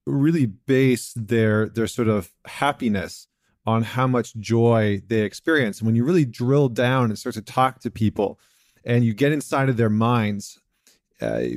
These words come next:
especially people that struggle with depression or sadness or anxiety, you start to realize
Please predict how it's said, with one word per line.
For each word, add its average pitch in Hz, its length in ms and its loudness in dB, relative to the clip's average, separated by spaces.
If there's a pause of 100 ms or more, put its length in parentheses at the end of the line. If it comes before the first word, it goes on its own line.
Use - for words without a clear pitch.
(160)
especially - 420 -2
people 139 320 -2
that 113 140 -2
struggle 117 280 0
with 107 140 0
depression 117 540 -2
or 98 60 -6
sadness 117 580 -2
or 101 80 -2
anxiety, 107 680 0 (240)
you 113 120 -6
start 143 260 0
to 131 120 -4
realize 117 840 2